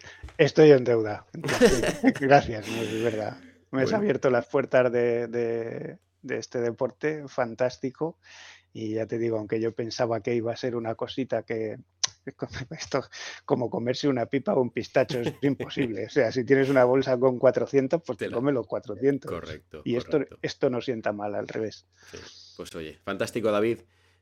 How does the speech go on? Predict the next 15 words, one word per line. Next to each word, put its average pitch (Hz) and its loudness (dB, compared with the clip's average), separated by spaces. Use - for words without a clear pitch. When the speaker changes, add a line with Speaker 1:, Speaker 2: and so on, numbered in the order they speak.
Speaker 2:
Pues, 98 -6
eh, 95 -6
a 95 -4
ti 110 -4
te 151 2
veré 131 2
físicamente 110 -4
por, 95 -2
por 92 -12
Foresos. 104 -8
Los 98 -8
compañeros 104 -4
te 107 -6
verán 104 -2
virtualmente. 110 -4